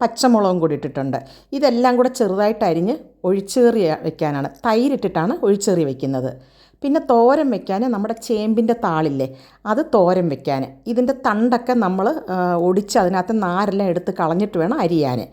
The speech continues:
പിന്നെ മെഴുക്ക് പുരട്ടാൻ പാവയ്ക്കായും. അപ്പം ഞാൻ ആദ്യം തന്നെ ഈ പച്ചക്കറിയെല്ലാം കൂടെ കട്ട് ചെയ്ത് മഞ്ഞളും മുളകും ഉപ്പും ഇട്ടിട്ട്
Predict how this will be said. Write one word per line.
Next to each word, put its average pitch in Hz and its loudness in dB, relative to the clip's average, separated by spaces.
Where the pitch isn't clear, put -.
പിന്നെ 302 2
മെഴുക്ക് 254 4
പുരട്ടാൻ 170 2
പാവയ്ക്കായും. 151 0
അപ്പം 320 -4
ഞാൻ 277 2
ആദ്യം 214 2
തന്നെ 196 0
ഈ - -2
പച്ചക്കറിയെല്ലാം 196 -2
കൂടെ 196 -2
കട്ട് 226 -4
ചെയ്ത് 165 2
മഞ്ഞളും 190 0
മുളകും 165 0
ഉപ്പും 170 -6
ഇട്ടിട്ട് 160 -6